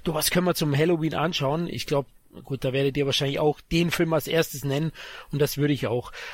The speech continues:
Also die Suspense, die Atmosphäre, das hat mich wirklich mitgerissen und verängstigt. Ich musste ein, zwei Tage mit Licht schlafen.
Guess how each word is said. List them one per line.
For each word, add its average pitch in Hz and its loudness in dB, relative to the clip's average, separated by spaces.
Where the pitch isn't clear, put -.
Also 139 2
die 139 0
Suspense, 170 2
die 151 2
Atmosphäre, 156 2
das - 2
hat 180 2
mich 147 2
wirklich 165 4
mitgerissen 180 4
und 156 2
verängstigt. 165 0
Ich - -10
musste 180 0
ein, 185 -2
zwei 180 0
Tage 165 2
mit 156 0
Licht 156 -2
schlafen. 156 0